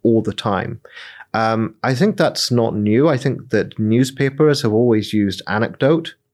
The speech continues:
to, um, uh, warm up a particular story they're telling. Um, and in fact, that's, um, something we should be wary about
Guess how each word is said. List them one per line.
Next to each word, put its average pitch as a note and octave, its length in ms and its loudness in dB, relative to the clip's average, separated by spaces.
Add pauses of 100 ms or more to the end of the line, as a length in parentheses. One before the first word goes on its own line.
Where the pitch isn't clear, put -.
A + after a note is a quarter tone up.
(320)
to, G#2+ 440 0
um, G2 680 0 (260)
uh, F#2+ 520 0
warm A2+ 500 2
up G#2+ 260 -2
a - 60 -6
particular A2+ 480 -4
story A#2+ 460 0
they're A#2+ 160 0
telling. C3 380 -2 (600)
Um, G#2 320 -2
and G#2 80 0
in G2+ 100 0
fact, G#2+ 240 -6
that's, - 560 -6 (140)
um, F#2+ 520 -2
something D3 400 -2
we A2+ 120 2
should A2 260 -4
be G2+ 460 -2 (480)
wary C3 540 2
about G#2 540 -2